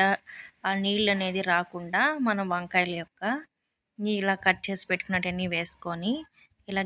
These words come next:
గట్టిగా, అంటే కొంచెం ప్రెస్ చేసినట్టు చేసుకుని ఈ వంకాయలను ఇలా వేసేసుకోవాలి. ఓకేనా ఫ్రెండ్స్? ఇక్కడ మనము కుక్కర్ మూతని గట్టిగా పెట్టేసుకుందాం. ఓకేనా ఫ్రెండ్స్?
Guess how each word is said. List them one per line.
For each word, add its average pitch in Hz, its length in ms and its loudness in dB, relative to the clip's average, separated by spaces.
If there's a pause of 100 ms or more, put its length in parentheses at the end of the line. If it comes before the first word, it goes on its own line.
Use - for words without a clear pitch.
గట్టిగా, 202 360 -4 (120)
అంటే 185 140 -4 (100)
కొంచెం 185 260 -6
ప్రెస్ 180 240 -6
చేసినట్టు 175 440 -4
చేసుకుని 185 360 -6
ఈ 180 80 -2
వంకాయలను 170 400 -4
ఇలా 165 180 -2
వేసేసుకోవాలి. 156 680 -6 (160)
ఓకేనా 170 360 -10
ఫ్రెండ్స్? - 560 -4 (1300)
ఇక్కడ 226 200 6 (140)
మనము 208 260 2 (100)
కుక్కర్ 214 380 2
మూతని 202 320 2 (140)
గట్టిగా 196 420 4
పెట్టేసుకుందాం. 180 680 0 (180)
ఓకేనా 185 300 -2 (100)
ఫ్రెండ్స్? 233 380 0